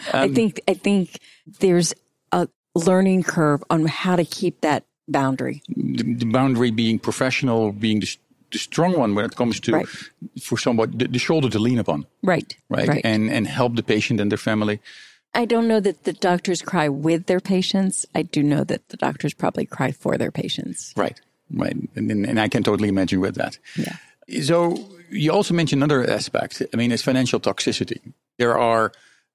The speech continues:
Speaker 2: treatment is expensive.
Speaker 1: Right.
Speaker 2: And insurance is not always able to cover the things that need to be done. So, uh, there are some organizations out, and we actually had an interview with some of the organizations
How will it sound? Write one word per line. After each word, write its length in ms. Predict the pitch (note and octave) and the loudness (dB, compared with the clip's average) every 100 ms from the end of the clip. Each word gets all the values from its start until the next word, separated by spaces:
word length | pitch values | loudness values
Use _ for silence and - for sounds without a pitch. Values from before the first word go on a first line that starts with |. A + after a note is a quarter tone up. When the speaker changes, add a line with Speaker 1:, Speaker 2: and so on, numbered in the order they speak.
| _ _ - | _ _ -8
Speaker 2:
treatment 300 | - D#3 C#3+ | -2 2 2
is 120 | A#2+ | 0
expensive. 560 | B2+ - G#2 G2 F3+ - _ _ _ - | -2 -2 -2 0 -4 -6 _ _ _ -2
Speaker 1:
Right. 200 | D#3 D#3+ | 0 2
Speaker 2:
And 140 | G#2+ G#2+ | 2 0
insurance 440 | G2+ C3 A#2 G#2 | 0 0 0 -2
is 300 | - G#2+ - | -2 -4 -2
not 160 | A2 G2 | -2 -2
always 680 | - A#2+ B2 G#2+ G#2 - - A2+ | 0 0 2 0 -2 -6 -6 -2
able 240 | G2+ G#2+ | 0 0
to 240 | - A2+ G2+ | -2 -4 -4
cover 340 | - A2 A2 | -2 0 0
the 100 | G2+ | 0
things 300 | - A2+ G2+ | -2 -2 -2
that 120 | G#2 G#2+ | -2 -2
need 140 | G2+ | -4
to 60 | G2+ | -4
be 140 | G#2 | -6
done. 280 | G2+ F#2+ A#2+ - _ _ - C3+ | -4 -4 -6 -12 _ _ -14 -10
So, 720 | - D#3+ D#3 D3+ - - - _ _ _ _ - | -2 2 2 2 -2 -10 -18 _ _ _ _ -12
uh, 80 | - | -6
there 200 | C#3+ D3 | -2 2
are 120 | D#3 | 2
some 200 | D3+ D3 | 2 2
organizations 520 | B2 A#2 A#2+ B2+ A#2 F#2+ | 2 2 2 2 2 0
out, 120 | G2 | 0
and 100 | A2 | 2
we 140 | A#2+ | 2
actually 280 | A2+ - A#2+ | 0 0 0
had 140 | G2 | 0
an 80 | A2 | 0
interview 400 | - A#2+ - A#2 | 0 -2 -2 -4
with 160 | G#2 - | -2 -4
some 220 | - A2+ | -2 -2
of 80 | G2 | 0
the 60 | A2 | 0
organizations 960 | G2 G#2+ A2 G#2 - G#2 - - - | 0 0 0 0 0 -2 -4 -10 -14